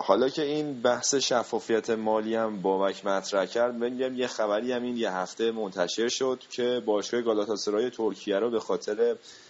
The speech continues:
عدم قوانین مربوط به فرپلی مالی یوفا محرومش کردن. برای یه سال از حضور تو مسابقات اروپایی محرومش کردن و به نظر من یه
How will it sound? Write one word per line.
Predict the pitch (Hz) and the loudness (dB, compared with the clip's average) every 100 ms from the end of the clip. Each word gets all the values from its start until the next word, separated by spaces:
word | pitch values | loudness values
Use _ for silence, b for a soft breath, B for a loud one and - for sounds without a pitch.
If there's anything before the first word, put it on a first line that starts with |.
| - | -2
عدم | 90 95 104 113 | 0 2 2 0
قوانین | 98 92 87 95 98 | 2 2 0 -4 -2
مربوط | 95 92 | 0 0
به | 90 | -2
فرپلی | - 98 90 98 90 90 | -2 0 0 0 0 -2
مالی | 90 90 90 90 | -4 -4 -2 -2
یوفا | 92 85 90 85 98 104 123 127 | -2 -2 -4 -2 2 2 2 -2
محرومش | - 92 87 87 98 95 85 | -8 -2 0 0 -2 -2 -2
کردن. | 82 76 71 71 - | -2 -2 -4 -10 -6
برای | 76 82 | -2 -2
یه | 87 98 | 0 0
سال | 95 107 101 | 2 0 2
از | 92 87 - - - - - | 0 -2 -10 -14 -12 -12 -10
حضور | 95 87 92 | -8 -2 -2
تو | 98 | 0
مسابقات | 101 90 90 90 | -2 2 2 2
اروپایی | 107 95 85 92 | 2 0 0 0
محرومش | 95 82 80 98 127 | 2 2 0 -2 -2
کردن | 127 123 | 0 0
و | 110 | 2
به | 95 | 2
نظر | 92 92 104 | 0 2 0
من | 120 123 120 B B B B 85 | 2 0 -2 B B B B 0
یه | 98 120 135 | 2 4 2